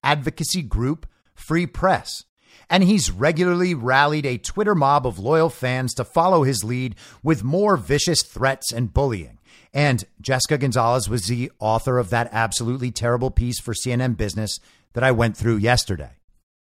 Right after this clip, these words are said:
So Vijaya Gadde is a name to watch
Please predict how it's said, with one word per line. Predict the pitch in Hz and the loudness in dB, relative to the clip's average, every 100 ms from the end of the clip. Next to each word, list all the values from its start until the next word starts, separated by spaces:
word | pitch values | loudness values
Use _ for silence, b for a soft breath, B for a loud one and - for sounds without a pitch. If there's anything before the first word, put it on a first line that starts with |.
| _ - _ | _ -20 _
So | - 185 180 | 4 6 6
Vijaya | 131 156 196 262 254 | 4 4 6 6 6
Gadde | 156 165 180 147 135 | 6 6 6 4 -2
is | 127 143 139 110 - | 0 2 2 0 -2
a | 139 143 | 0 2
name | 139 147 147 127 | 2 2 2 0
to | 131 | -2
watch | 110 123 120 92 - - | 2 4 4 2 -6 -14